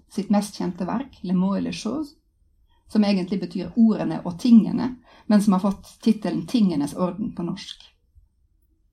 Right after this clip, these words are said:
Foucault sin analyse av hvordan maktforhold kan avleses i navngivninga av ting, har hatt stor betydning for Ernaux sin forståelse av sammenheng mellom verden og språket, og dermed også verdien som ligger i det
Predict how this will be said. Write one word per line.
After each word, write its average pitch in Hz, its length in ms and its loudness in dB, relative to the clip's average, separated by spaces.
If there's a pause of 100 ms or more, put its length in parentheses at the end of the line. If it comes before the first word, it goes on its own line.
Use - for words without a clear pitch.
(640)
Foucault 302 440 4
sin 269 160 8
analyse 240 600 8
av 190 160 2
hvordan 220 340 6
maktforhold 190 760 4
kan 208 180 4
avleses 185 640 4
i 185 100 4
navngivninga 185 720 8
av 156 220 -4
ting, 208 220 0 (600)
har 226 120 6
hatt 214 180 4
stor 277 340 4
betydning 180 600 4
for 202 180 0
Ernaux 214 460 8
sin 170 160 -2
forståelse 190 600 0
av 180 100 -4
sammenheng 190 560 4
mellom 175 260 0
verden 208 460 2
og - 160 -8
språket, 190 600 -6 (340)
og 208 160 -2
dermed 214 320 6
også 180 380 -8 (260)
verdien 180 680 4
som 190 180 0
ligger 190 240 0
i 330 160 -4
det - 20 -8